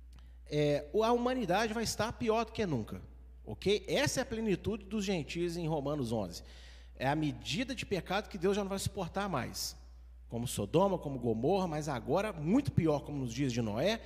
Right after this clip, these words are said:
e Ele vai vir e vai restaurar todas as coisas. Então, o Senhor Yeshua vai voltar numa hora muito tenebrosa da humanidade. E Ele concede óleo, ou seja,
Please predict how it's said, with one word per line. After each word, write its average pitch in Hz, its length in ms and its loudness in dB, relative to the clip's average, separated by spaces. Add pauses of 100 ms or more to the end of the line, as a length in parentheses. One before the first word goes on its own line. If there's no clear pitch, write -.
(300)
e 160 100 -2
Ele 165 140 0
vai 175 200 2
vir 139 300 -2 (140)
e 175 100 -8
vai 131 220 0
restaurar 131 480 -2
todas 123 260 -4
as 156 180 -2
coisas. - 460 -10 (400)
Então, 285 500 -4
o 208 120 -8
Senhor 240 340 -2
Yeshua 156 400 0
vai 131 120 2
voltar 123 380 0
numa 151 200 -2
hora 147 180 0
muito 147 380 -4 (200)
tenebrosa 170 800 4
da 131 120 0
humanidade. 104 680 -6 (1080)
E 226 160 -2
Ele 320 160 0
concede 156 600 0
óleo, 117 480 4 (420)
ou 135 120 -8
seja, 107 480 0